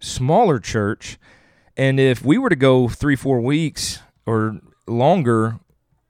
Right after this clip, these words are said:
with that closing our doors, because we know that historically, if you're not gathering, the offering is going to be a lot lower than if you were.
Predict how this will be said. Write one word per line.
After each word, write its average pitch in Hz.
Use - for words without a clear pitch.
with 113
that -
closing 143
our 104
doors, 113
because 123
we 185
know 147
that 120
historically, 123
if -
you're 175
not 156
gathering, 117
the 110
offering 117
is 104
going 110
to 110
be 101
a 98
lot 120
lower 104
than 104
if 98
you 95
were. 95